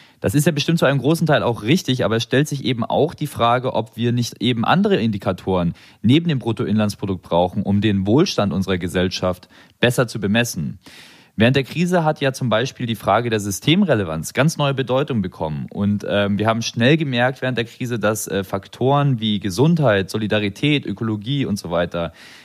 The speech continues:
also Faktoren, die nicht unbedingt, äh, wirtschaftlich quantifizierbar sind, wahnsinnig wichtig für die Stabilität unserer Gesellschaft sind. Wie sehen Sie denn das, Frau Schulze?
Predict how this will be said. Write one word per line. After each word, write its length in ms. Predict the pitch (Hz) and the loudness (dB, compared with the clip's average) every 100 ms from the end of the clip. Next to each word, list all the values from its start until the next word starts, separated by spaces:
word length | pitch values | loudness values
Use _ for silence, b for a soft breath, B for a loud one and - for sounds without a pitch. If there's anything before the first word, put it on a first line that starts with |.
| B | B
also 200 | - 107 | 0 0
Faktoren, 440 | 113 123 - 139 | -2 -2 0 0
die 100 | 131 | 2
nicht 300 | 120 143 185 | 2 2 2
unbedingt, 640 | - 131 123 120 120 113 - | -2 0 2 2 0 -4 -2
äh, 240 | 104 98 | -2 0
wirtschaftlich 440 | 110 151 - - 117 | 0 0 -2 -4 -4
quantifizierbar 800 | - 120 110 98 - 175 185 101 | -2 -2 -4 -8 -2 0 2 0
sind, 300 | 80 80 - B B B B B | -2 -8 -10 B B B B B
wahnsinnig 560 | 82 110 170 151 147 117 | 2 4 4 0 -4 -2
wichtig 360 | 131 165 139 120 | -4 -4 -6 -6
für 80 | |
die 100 | 123 | -6
Stabilität 540 | 113 117 113 107 135 131 | 0 0 0 -4 -2 -2
unserer 240 | 113 110 | -2 -2
Gesellschaft 540 | 104 98 104 - 80 - | -4 -2 -2 -2 -8 -10
sind. 380 | - 92 - _ b b b b b b - | -12 -14 -16 _ b b b b b b 0
Wie 100 | 127 | 4
sehen 220 | 160 156 | 6 4
Sie 120 | 185 | 4
denn 140 | 156 | 2
das, 140 | 101 92 | 0 -2
Frau 160 | 85 | -4
Schulze? 480 | 82 85 78 71 67 | -4 -6 -6 -6 -6